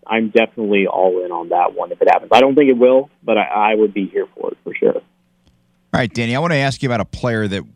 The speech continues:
Speaker 2: we, we probably haven't talked about on this show in probably close to six months, but he is still on the roster,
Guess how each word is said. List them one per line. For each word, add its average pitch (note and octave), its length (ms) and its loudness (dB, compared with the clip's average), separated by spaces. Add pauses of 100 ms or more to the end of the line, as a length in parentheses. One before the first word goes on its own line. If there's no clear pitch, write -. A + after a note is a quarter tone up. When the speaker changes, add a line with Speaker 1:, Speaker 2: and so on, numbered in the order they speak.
(100)
Speaker 2:
we, A#2 240 -4
we A#2+ 160 -4
probably C3 380 -4
haven't G2+ 300 -4
talked G2+ 300 -6
about F#2+ 180 -6
on E2 100 -4
this F#2 120 -4
show G2+ 360 -4
in D#2+ 380 -6
probably F#2 260 -6
close F#2 320 -6
to - 60 -12
six - 300 -8
months, F#2 340 -4
but - 180 -4
he A2+ 140 -4
is A2+ 120 -4
still B2 240 -4
on A2 140 -2
the G2 100 -4
roster, G2 540 -2